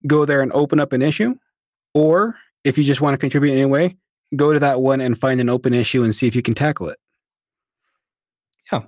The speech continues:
Speaker 2: And communicate, you know? It's, it's a great way to go about it.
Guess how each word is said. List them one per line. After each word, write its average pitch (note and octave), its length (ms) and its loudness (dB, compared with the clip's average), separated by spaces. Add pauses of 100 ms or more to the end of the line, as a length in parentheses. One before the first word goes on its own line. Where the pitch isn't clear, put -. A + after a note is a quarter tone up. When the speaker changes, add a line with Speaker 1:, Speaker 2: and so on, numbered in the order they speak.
(680)
Speaker 2:
And G3 140 -6
communicate, F3 560 -2 (240)
you G2+ 100 -4
know? A#2+ 200 -2 (260)
It's, - 240 -6
it's B2 180 -4
a A2+ 60 -2
great A#2+ 240 -2
way A2+ 120 -2
to A2 80 -4
go G#2 180 -2
about F#2 260 -2
it. - 100 -10